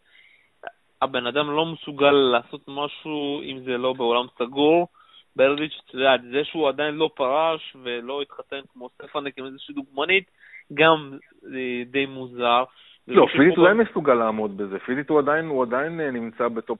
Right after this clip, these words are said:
Speaker 2: פור, הוא גם החליף מאמן שעדיין לא עזר, אבל יש לו תקרת זכוכית שכנראה הוא לא מסוגל לעבור אותה. ותקרת הזכוכית הזו נקראת באמת השחקנים שמדורגים בדרך כלל מעליו.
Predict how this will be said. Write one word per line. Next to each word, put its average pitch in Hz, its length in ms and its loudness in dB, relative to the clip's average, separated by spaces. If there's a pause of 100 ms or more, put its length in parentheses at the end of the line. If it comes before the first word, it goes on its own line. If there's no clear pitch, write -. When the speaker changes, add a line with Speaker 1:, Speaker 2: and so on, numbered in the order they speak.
Speaker 2:
פור, 151 180 2
הוא 117 100 -8
גם 107 120 -6
החליף 120 320 -8
מאמן 120 380 0
שעדיין 143 240 0
לא 127 140 0
עזר, 113 260 -2
אבל 113 180 -2
יש 175 180 -2
לו 208 60 2
תקרת 156 320 -2
זכוכית - 340 -10
שכנראה 123 320 -6
הוא 165 80 2
לא 196 80 0
מסוגל 170 320 -2
לעבור 101 380 -2
אותה. 98 180 -20 (540)
ותקרת 127 340 -2
הזכוכית - 340 -2
הזו 170 140 0
נקראת 131 340 -2
באמת 151 280 2
השחקנים 123 420 -4
שמדורגים 120 540 -2
בדרך 117 260 0
כלל 117 100 0
מעליו. 101 380 -4